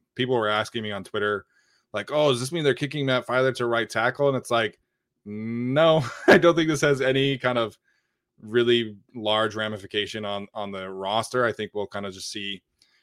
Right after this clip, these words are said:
how they sort out the best five offensive linemen in training camp. But I think they wanted some more competition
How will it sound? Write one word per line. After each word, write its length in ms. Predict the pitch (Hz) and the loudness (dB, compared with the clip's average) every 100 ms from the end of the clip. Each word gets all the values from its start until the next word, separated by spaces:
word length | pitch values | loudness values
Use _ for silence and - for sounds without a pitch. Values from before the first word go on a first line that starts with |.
| _ | _
how 360 | - - 117 113 | -8 2 4 4
they 200 | 113 107 | 0 -2
sort 320 | - 107 107 | -4 -2 0
out 200 | 104 104 | 0 -2
the 80 | 104 | -4
best 300 | 95 104 - | -4 -4 -4
five 220 | 107 104 | -4 -4
offensive 440 | 104 101 101 92 92 | -4 -6 -10 -14 -12
linemen 520 | 95 101 107 110 113 - | -10 -8 -8 -8 -10 -14
in 180 | 95 | -14
training 360 | 87 101 98 107 | -12 -12 -8 -6
camp. 280 | 117 123 117 | -2 -2 -4
But 200 | 95 95 _ _ _ _ - | -10 -10 _ _ _ _ -12
I 80 | 104 | -2
think 180 | 131 117 | 0 2
they 120 | 123 | 2
wanted 400 | 113 117 117 110 | 4 2 2 0
some 140 | - 107 | -4 -2
more 240 | 107 110 | 0 0
competition 760 | 107 107 107 101 107 107 107 | 0 -2 -2 -4 -4 -6 -10